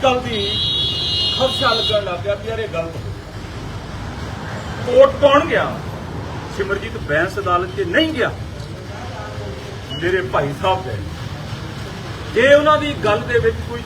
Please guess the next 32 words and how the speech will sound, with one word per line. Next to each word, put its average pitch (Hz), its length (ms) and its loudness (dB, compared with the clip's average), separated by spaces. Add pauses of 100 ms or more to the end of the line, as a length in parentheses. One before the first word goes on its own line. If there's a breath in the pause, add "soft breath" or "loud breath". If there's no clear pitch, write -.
ਜਾਨ 170 280 2
ਹੁੰਦੀ 214 500 -4
ਤੇ 254 160 2 (180)
ਕੋਰਟ 277 280 8 (1500)
ਜਿਹੜਾ 269 240 8
ਇੱਕ 262 100 4 (120)
ਸੌ 285 160 10 (160)
ਚਾਲੀ 269 400 6 (120)
ਕਰੋੜ 262 420 8 (320)
ਦੇਸ਼ 247 340 2
ਵਾਸੀਆਂ - 500 -2
ਦੇ 233 100 2 (140)
ਮੁਲਕ 262 240 2
ਨੂੰ 254 120 -2
ਚਲਾਉਣ 214 320 -2
ਵਾਸਤੇ 208 400 0 (140)
ਅਦਾਲਤ, 180 340 2 (1040)
ਉਹਨੂੰ 233 180 2
ਕੋਈ 202 200 2
ਨਾ 202 100 -2
ਕੋਈ 220 180 2
ਇੰਟਰਮ 190 540 0 (280)
ਰਿਲੀਫ - 420 -2
ਮਿਲਦਾ 180 300 -2
ਨਹੀਂ 208 200 -2
ਹੋਇਆ। - 240 -4 (640)
ਪੁਲਿਸ 247 260 0
ਦੇ 285 180 4
ਕੋਲੇ 240 340 2
ਗਿਆ, 208 160 0 (880)
ਨਹੀਂ 302 180 4
ਹੋਇਆ। 233 280 2